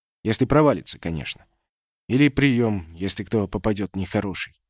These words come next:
Хорошо, а ну к другому колодцу проеду, проверю. Что-то ощущалось у половины колодцев, а их там двенадцать.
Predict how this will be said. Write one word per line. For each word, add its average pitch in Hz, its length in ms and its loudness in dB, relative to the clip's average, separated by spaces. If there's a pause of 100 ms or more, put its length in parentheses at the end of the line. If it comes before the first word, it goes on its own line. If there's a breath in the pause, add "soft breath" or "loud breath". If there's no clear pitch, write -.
(240)
Хорошо, 110 520 4
а 113 60 2
ну 170 180 2
к 139 60 -8
другому 127 420 4
колодцу 110 440 2
проеду, 101 560 0
проверю. 120 420 0 (1080)
Что-то 151 420 6
ощущалось 135 800 4
у 110 60 -4
половины 120 460 6
колодцев, - 640 0 (460)
а 98 100 2
их 135 180 6
там 120 240 4
двенадцать. 117 640 0